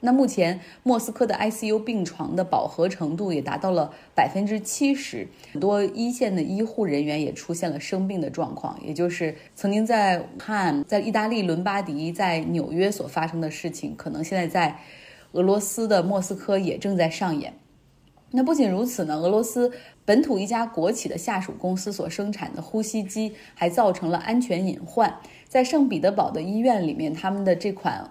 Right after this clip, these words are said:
国产呼吸机起火，造成五名病人死亡。莫斯科也同样出现了一起呼吸机起火的状况，造成一人死亡。俄罗斯政府在三月份的时候是花了一亿美元向这家公司购买了五千七百台呼吸机，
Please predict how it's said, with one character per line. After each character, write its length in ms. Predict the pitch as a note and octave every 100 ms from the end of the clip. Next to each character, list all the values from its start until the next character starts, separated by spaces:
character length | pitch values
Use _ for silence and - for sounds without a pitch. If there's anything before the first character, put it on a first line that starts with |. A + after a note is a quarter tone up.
| -
国 120 | F#3
产 240 | G#3+ G#3
呼 160 | E3 -
吸 160 | F#3+ G3
机 220 | F3 G3
起 260 | F#3+ -
火， 320 | G3+ - - -
造 180 | - F3+
成 180 | F3+ F3
五 160 | F#3+
名 280 | D#3 D#3+ G3+
病 180 | C4+ A3+
人 220 | E3 F3+
死 180 | - C3+
亡。 320 | G#2+ - - - -
莫 160 | C#4+
斯 140 | C#4 D4
科 180 | D4+
也 100 | C#4+
同 160 | F3 D#3+
样 200 | G3+ F#3
出 160 | F#3 G3
现 200 | G3+ F#3
了 220 | D#3 D3 -
一 180 | C4+ B3+
起 520 | G3 - D4+ - - -
呼 240 | - G#3+
吸 100 | G3+
机 220 | F#3 G3+
起 260 | F#3+ - E3
火 240 | F#3 -
的 120 | -
状 260 | - F#3+ D#3
况， 260 | D#3 D#3 -
造 120 | F3
成 240 | E3+ E3+ F#3
一 120 | A#3+
人 200 | F3+ D3
死 200 | E3 -
亡。 280 | D#2+ - - - - - - -
俄 80 | A#3+
罗 120 | C#4
斯 100 | C#4
政 220 | C#4 C4
府 240 | - D3+ D3+
在 120 | F3+
三 220 | F#3 B3+
月 100 | C4
份 200 | A3 F#3+
的 80 | D#3+
时 160 | -
候 80 | D#3+
是 100 | D#3+
花 200 | F#3 G#3+
了 120 | G#3+
一 160 | - E3
亿 220 | G3+ C4
美 180 | G3 C#3
元 260 | - G#3 -
向 240 | F#3+ F3
这 140 | E3
家 160 | F3 E3
公 180 | E3 F3
司 160 | E3+
购 160 | E3 G3+
买 160 | F3+ -
了 120 | D#3+
五 160 | D3+
千 280 | D3 G3 F#3+
七 240 | G3+ - C4
百 220 | G#3 -
台 220 | E3 D3+
呼 200 | D#3+ E3
吸 200 | E3 E3
机， 280 | D3 E3+